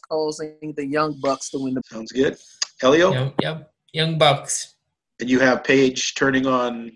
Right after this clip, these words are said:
Speaker 3: Yeah, and Page turning on Omega.
Speaker 2: Okay. Now, uh, I still, I, I've been talking about the, the, uh, Omega turn on the Young Bucks. Uh,
Speaker 1: Yeah.
Speaker 2: however, no matter what happens in this, I guarantee you the Young Bucks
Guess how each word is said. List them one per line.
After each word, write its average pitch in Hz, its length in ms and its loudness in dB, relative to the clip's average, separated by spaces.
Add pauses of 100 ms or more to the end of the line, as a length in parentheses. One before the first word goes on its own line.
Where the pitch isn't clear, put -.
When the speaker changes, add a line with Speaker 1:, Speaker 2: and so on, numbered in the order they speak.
Speaker 3:
Yeah, 147 280 2
and 151 260 4
Page 160 400 0
turning 165 280 -2
on 156 200 2
Omega. 147 480 -4 (500)
Speaker 2:
Okay. 131 400 4 (520)
Now, 135 300 4
uh, 135 480 2 (480)
I 147 120 6
still, 117 580 2
I, 139 200 0 (160)
I've 131 180 0
been 139 100 0
talking 156 300 2
about 151 280 2
the, 127 300 -2 (200)
the, 127 200 2
uh, 120 200 0
Omega 151 420 4
turn 151 540 4 (100)
on 131 140 0
the 135 60 0
Young 147 260 2
Bucks. - 480 -2 (580)
Uh, 127 100 2
Speaker 1:
Yeah. 120 160 4
Speaker 2:
however, 170 600 4 (400)
no 139 100 0
matter 160 280 4
what 131 320 2
happens 143 380 -2
in 117 60 -8
this, - 360 -8 (260)
I 117 80 0
guarantee 131 380 2
you 120 100 0
the 117 80 -6
Young 110 200 -6
Bucks 107 340 -6